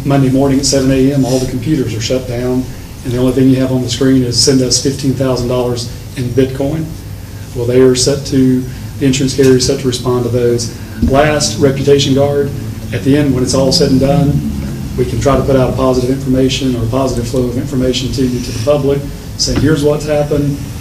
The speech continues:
here's what we've done to rectify that, and here's why we believe the data is safe with us going forward."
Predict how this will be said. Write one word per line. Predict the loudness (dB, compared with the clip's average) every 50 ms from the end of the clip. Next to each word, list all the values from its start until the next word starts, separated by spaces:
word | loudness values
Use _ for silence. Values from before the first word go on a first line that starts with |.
| -6 0
here's | 0 2 2
what | 2 0 0
we've | 0 0
done | 2 0 2
to | 2
rectify | 2 0 0 -2 -4 -6 -4 -2 0 2
that, | 2 4 4 2 2 0 0 0 0 -2 -2 -4 -6 -6
and | -2 0
here's | 2 2 2 4
why | 2 0 2 2 0 0 0 -2 0 0
we | 0
believe | 0 0 0 0 0 0 -2 -2 -4 -4
the | -2
data | 0 0 0 0 0 -2
is | -2 0 0 0
safe | 0 0 -2 -2
with | -2 -2
us | -2 -2 -2 -2 -2
going | 0 0 0 -2
forward." | -2 -2 -2 -2 -2 -2